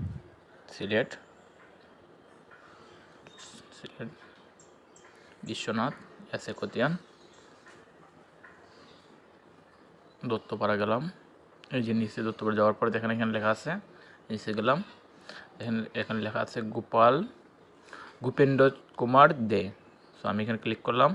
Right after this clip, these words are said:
দেখেন এখানে লেখা আছে, এখানে চলে আসছে। একটা জিনিস মনে রাখবেন, <clears throat> এই যে আপনারা যে মৌজা নাম্বারটা পাবেন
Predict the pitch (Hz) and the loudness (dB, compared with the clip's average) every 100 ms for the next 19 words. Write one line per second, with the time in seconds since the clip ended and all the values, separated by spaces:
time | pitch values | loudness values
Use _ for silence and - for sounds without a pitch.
0 | - - - - - - - - - - | -2 -16 -20 -20 -20 -20 -20 -20 -20 -20
1 | - 110 117 110 120 110 123 113 - 175 | -12 -2 0 2 0 0 0 0 -2 -8
2 | - 127 127 107 101 101 - - - - | -2 -2 0 2 2 2 -6 -16 -20 -20
3 | - - 135 - 151 143 135 101 95 98 | -16 -6 -4 6 6 6 4 4 2 0
4 | - - - - 127 120 123 127 127 131 | -6 -8 -6 -4 0 2 6 8 8 8
5 | 131 135 139 143 135 - - - - - | 8 8 10 10 10 4 -16 -20 -20 -20
6 | - - - - - - - - - - | -20 -20 -20 -20 -20 -20 -20 -20 -20 -6
7 | 131 135 131 151 135 110 - 98 98 | 4 6 10 10 12 10 8 2 2